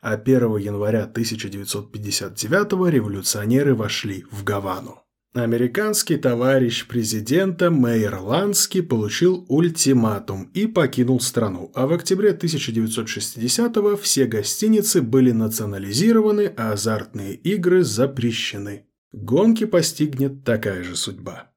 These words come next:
После отмены заезда в пятьдесят девятом году по естественным причинам двадцать восьмого февраля шестидесятого года на Кубе прошла последняя гонка —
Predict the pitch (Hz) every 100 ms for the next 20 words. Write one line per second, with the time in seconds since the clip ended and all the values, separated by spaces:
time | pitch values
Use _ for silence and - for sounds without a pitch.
0 | _ - 170 170 165 160 180 165 113 120
1 | 127 139 110 110 123 113 113 107 98 101
2 | 117 110 113 110 110 110 175 196 170 165
3 | - 120 104 - 98 95 92 101 101 -
4 | 214 240 180 113 113 131 131 123 113 120
5 | - 135 131 113 104 110 110 117 117 110
6 | - 113 - 120 123 127 113 101 101 170
7 | 190 170 113 - 135 131 117 110 131 131
8 | 123 113 - 117 147 117 110 104 107 98
9 | - - -